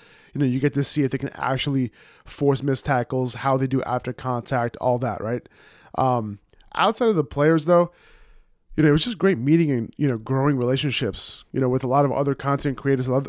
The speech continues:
of other people in the industry. You know, probably one of my favorite parts, might even be more interesting to me than the player <laughs> evaluation, to be honest with you. You know, so, you know, in between watching practice, just having conversations with a lot of smart people,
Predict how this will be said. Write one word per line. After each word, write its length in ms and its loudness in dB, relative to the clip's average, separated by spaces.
of 80 -4
other 360 2
people 280 -2
in 220 -2
the 160 -4
industry. 580 -2
You 60 -2
know, 80 0
probably 280 2
one 100 2
of 80 0
my 40 0
favorite 280 0
parts, 320 0
might 140 2
even 120 2
be 100 -2
more 220 -2
interesting 400 -6
to 140 -10
me 80 -2
than 140 -4
the 60 -8
player 280 0
<laughs> 0 -
evaluation, 680 0
to 100 -10
be 100 -4
honest 240 -2
with 140 -6
you. 160 -4
You 100 6
know, 120 4
so, 180 0
you 140 -2
know, 80 2
in 180 -2
between 240 0
watching 300 0
practice, 420 0
just 160 -8
having 220 -2
conversations 520 -4
with 160 -8
a 40 -6
lot 160 2
of 80 -4
smart 260 -4
people, 380 -4